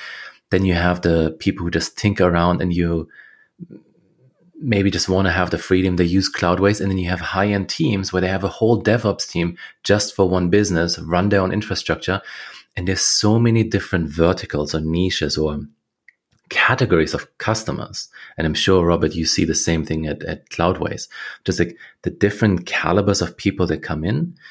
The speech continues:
and they're all valid. They all,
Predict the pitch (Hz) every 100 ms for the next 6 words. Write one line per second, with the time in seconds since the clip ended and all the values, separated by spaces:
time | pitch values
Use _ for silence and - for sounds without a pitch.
0 | - _ _ 101 95 92 87 87 - 104
1 | 117 95 90 82 98 82 85 80 80 90
2 | 95 92 87 85